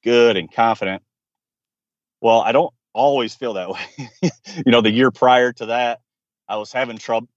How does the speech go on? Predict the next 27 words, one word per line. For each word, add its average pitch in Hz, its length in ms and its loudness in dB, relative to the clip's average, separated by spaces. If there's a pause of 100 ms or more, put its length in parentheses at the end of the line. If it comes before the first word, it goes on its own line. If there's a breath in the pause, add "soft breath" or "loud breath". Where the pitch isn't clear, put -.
(140)
trouble 113 300 -6
turning 113 380 -12
up 101 220 -6
even 110 220 -12
a 90 60 -10
three-year-old 110 560 0
buck 98 220 2
here 98 180 -8
in 90 100 -8
Michigan, 95 420 -8
and 92 100 -4
I 98 100 0
had 95 320 2 (540)
the 98 80 0
most 120 340 0
cameras 135 340 0
I've 101 140 0
ever 110 240 -2
had 113 200 0
out. 95 220 -2
I 98 60 -12
had 101 200 -8
a 92 60 -16 (140)
dozen 110 320 -6
or 107 80 -8
more 101 220 -4
cameras. 101 600 -8